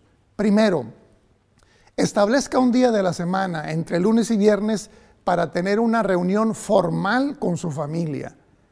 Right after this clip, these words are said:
Segundo, establezca una hora de inicio y otra de término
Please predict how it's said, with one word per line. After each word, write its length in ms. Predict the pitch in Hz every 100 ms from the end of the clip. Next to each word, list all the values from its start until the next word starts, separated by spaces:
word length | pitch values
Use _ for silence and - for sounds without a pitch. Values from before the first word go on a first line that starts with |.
| _ _ _
Segundo, 760 | - 190 233 262 196 151 - - _ _
establezca 640 | - 226 - 175 190 - 233
una 240 | 226 208
hora 340 | 185 202 202 185
de 120 | 185
inicio 680 | 190 233 196 185 170 175 -
y 200 | 190 165
otra 340 | 180 185 202 202
de 100 | 196
término 680 | 202 208 190 208 202 196